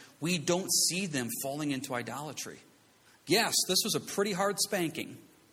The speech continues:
but it got their attention. God's judgment worked.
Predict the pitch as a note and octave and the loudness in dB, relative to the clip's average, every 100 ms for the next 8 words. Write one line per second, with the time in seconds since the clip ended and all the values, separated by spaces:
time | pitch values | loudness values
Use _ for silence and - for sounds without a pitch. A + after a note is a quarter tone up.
0 | _ _ - A2+ G#2+ A#2 A2+ B2 - A#3 | _ _ -14 -10 -4 -6 -4 -8 -8 -8
1 | A#3+ - - - - _ _ _ _ _ | -8 -10 -14 -20 -20 _ _ _ _ _
2 | _ - B2 C3 C#3 D#3 E3 - C#3 A#2+ | _ -14 -2 2 4 2 0 -4 -4 2
3 | D3 D3+ D3 C3+ - C#3 F#3 - | 2 2 0 0 0 0 0 -2